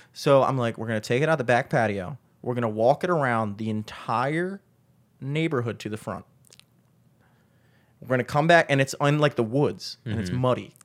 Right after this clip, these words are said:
Speaker 1: and cold.
Speaker 2: Oh my God.
Speaker 1: And I'm like, "Dom, we're fucking doing this, dude. I am not
Speaker 2: <laughs>
Speaker 1: having this right now." <laughs> We bring it back down the stairs. We get it out on the ba-, the basement patio,
Speaker 2: Mm-hmm.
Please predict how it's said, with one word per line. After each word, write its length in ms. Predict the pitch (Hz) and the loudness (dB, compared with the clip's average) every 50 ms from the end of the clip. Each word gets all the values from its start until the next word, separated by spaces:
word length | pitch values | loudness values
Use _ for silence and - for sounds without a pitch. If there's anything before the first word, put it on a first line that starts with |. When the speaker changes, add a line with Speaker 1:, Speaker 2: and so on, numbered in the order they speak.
| _ _ _ _ | _ _ _ _
Speaker 1:
and 160 | - 104 104 - | -12 -12 -10 -2
cold. 400 | - 180 - 123 107 - - - _ _ _ - | 2 2 2 2 2 -2 -10 -18 _ _ _ -12
Speaker 2:
Oh 80 | 156 123 | -6 -6
my 120 | 95 90 - - | -6 -6 -6 -6
God. 240 | - 107 113 107 92 | -4 -2 -2 -2 -2
Speaker 1:
And 80 | 117 | -2
I'm 60 | 113 113 | -4 -6
like, 140 | 120 110 | -6 -4
"Dom, 220 | - 120 113 113 104 | -4 -4 -4 -4 -4
we're 60 | 104 | -6
fucking 300 | 113 - 113 - - - | -8 -8 -10 -8 -10 -12
doing 200 | - - - 50 - | -12 -12 -12 -12 -14
this, 160 | - - - | -16 -18 -10
dude. 220 | - - 208 - - - - 135 - | 0 2 2 2 2 0 -4 -8 -6
I 80 | - 110 | -4 -4
am 160 | 110 110 110 | -2 -2 0
not 320 | 110 110 117 127 - - - | 0 2 2 0 0 -4 -10
Speaker 2:
<laughs> 60 | - | -10
Speaker 1:
having 340 | - - 110 110 - - - | -6 -4 -4 -4 -4 -6 -14
this 200 | - - - - | -14 -16 -14 -8
right 160 | - - - | -8 -8 -8
now." 220 | - - - - - - | -6 -8 -8 -8 -6 -6
<laughs> 60 | 165 - - 139 127 - - - - 151 - - 185 135 - - - 135 | -6 -6 -2 -2 0 0 0 -2 -6 -10 -10 -10 -12 -12 -12 -12 -12 -10
We 60 | 127 120 | -6 0
bring 160 | 135 147 143 | 0 2 2
it 100 | 131 - | 2 2
back 220 | 117 113 113 - | 2 2 2 2
down 160 | 143 135 143 | 2 0 0
the 60 | 160 170 | 0 -2
stairs. 520 | - - 139 127 120 113 113 110 - - _ _ _ _ _ _ _ _ _ _ _ _ _ _ _ - | -4 -2 0 2 2 0 0 -4 -8 -14 _ _ _ _ _ _ _ _ _ _ _ _ _ _ _ -10
We 120 | - 113 | -8 -6
get 200 | 110 110 120 123 | -4 2 2 2
it 80 | 123 131 | 4 6
out 160 | 127 127 135 | 6 6 6
on 100 | 143 147 | 4 2
the 60 | 147 | 0
ba-, 300 | 135 - 117 117 120 120 - - - - | -2 -2 0 0 0 0 -2 -4 -14 -8
the 160 | 123 120 113 | -4 -4 -2
basement 400 | - 117 110 117 - 156 127 - | -2 -2 -2 -2 -4 -6 -6 -4
patio, 580 | 139 127 117 110 113 107 104 104 104 101 107 - - | -2 0 0 0 0 -2 -2 -2 -2 -4 -6 -8 -8
Speaker 2:
Mm-hmm. 280 | 101 92 90 87 90 | -8 -6 -6 -8 -10